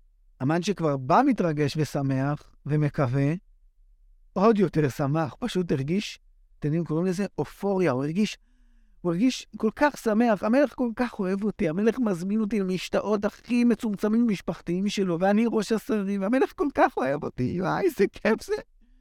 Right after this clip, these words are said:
וגם כנראה שהוא רוצה לעשות לי משהו מכובד, וואו, וואו, וואו, וואו.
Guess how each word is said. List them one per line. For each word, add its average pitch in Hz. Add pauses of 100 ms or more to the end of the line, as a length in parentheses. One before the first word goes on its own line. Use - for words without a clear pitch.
(1000)
וגם 175
כנראה 165
שהוא 208
רוצה 160
לעשות 190
לי 220
משהו 175
מכובד, 190
וואו, 175
וואו, 139
וואו, 120
וואו. 226